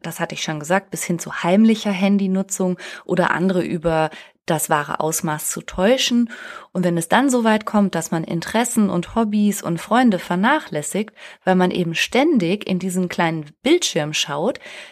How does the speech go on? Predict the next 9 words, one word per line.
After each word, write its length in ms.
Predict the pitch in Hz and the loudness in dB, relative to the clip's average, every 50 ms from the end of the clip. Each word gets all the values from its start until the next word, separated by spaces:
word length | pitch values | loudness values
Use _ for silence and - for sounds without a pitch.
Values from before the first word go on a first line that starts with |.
| _ _ | _ _
dann 240 | - - 339 233 185 | 2 4 4 4 4
haben 140 | 180 175 | 2 2
wir 140 | 175 180 170 | 2 0 -2
wirklich 340 | 185 180 - - 214 226 - | -2 -6 -4 -4 -4 -4 -4
schon 360 | - - 226 233 254 269 - - | -2 0 0 0 0 0 -4 -6
ein 220 | - 185 180 180 | -4 -4 -4 -4
paar 420 | - - 196 175 175 185 214 269 277 - - - - - - - _ _ | -4 -2 0 2 2 2 2 0 -2 -8 -16 -20 -20 -20 -20 -20 _ _
manifeste 720 | 190 185 190 233 294 285 - - 208 202 208 - - 233 | 2 4 6 6 4 4 4 2 2 2 2 -2 -2 -2
Suchtkriterien 1200 | 214 196 175 - - - - - 214 208 - - 185 175 160 170 170 175 180 202 226 226 - _ | 0 0 -2 -2 -6 -12 -10 -10 -10 -10 -6 -4 -4 -2 -2 -2 -2 0 2 0 0 0 -4 _